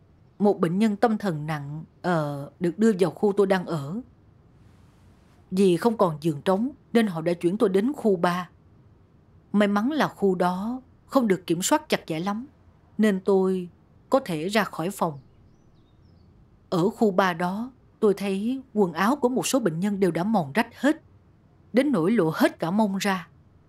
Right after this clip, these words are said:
Mặt và cổ họ thì vô cùng bẩn thỉu, tóc tai thì bù xù, không khác nào cái tổ chim. Một số người quần áo dơ tới nỗi nhầy nhụa bê bết, khiến tôi thực sự cảm thấy buồn nôn. Tôi nhớ là, ờ,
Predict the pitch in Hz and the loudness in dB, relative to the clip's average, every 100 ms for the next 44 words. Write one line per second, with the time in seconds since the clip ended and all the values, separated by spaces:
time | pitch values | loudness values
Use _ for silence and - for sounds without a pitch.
0 | _ 202 196 185 175 - 170 240 190 151 | _ -2 -2 -2 -4 -2 -2 -2 -4 -4
1 | 175 180 240 226 160 151 170 240 165 147 | -4 0 0 0 -2 -4 -6 -6 -6 -6
2 | 220 - _ _ _ _ _ 285 294 - | -8 -12 _ _ _ _ _ 0 0 0
3 | 220 190 170 156 156 147 180 151 135 - | 0 -2 -4 -2 0 2 2 0 -8 -2
4 | 240 233 277 214 156 - 233 156 185 - | -2 0 -2 -4 -4 -4 -4 -4 -4 -4
5 | 208 175 - _ _ _ _ _ _ _ | -4 -4 -10 _ _ _ _ _ _ _
6 | _ _ _ _ _ _ _ _ _ - | _ _ _ _ _ _ _ _ _ 0
7 | 202 175 277 311 220 175 165 175 185 254 | 0 2 0 0 0 2 0 0 -2 0
8 | 233 233 277 262 165 240 233 147 151 160 | 2 2 0 -2 0 2 0 0 -6 2
9 | 196 180 202 285 - _ _ - 302 285 | 2 4 2 0 -4 _ _ -2 0 0
10 | - 165 - 165 170 185 226 285 208 135 | 0 -2 -4 -2 -4 -4 -2 0 0 -4
11 | 127 185 185 - _ _ _ _ _ _ | -4 -2 -4 -8 _ _ _ _ _ _
12 | _ _ _ _ _ _ 214 190 202 247 | _ _ _ _ _ _ 0 2 0 0
13 | 269 175 147 143 135 - _ _ 190 175 | -2 -4 -8 -14 -18 -20 _ _ -4 -4
14 | 156 | -4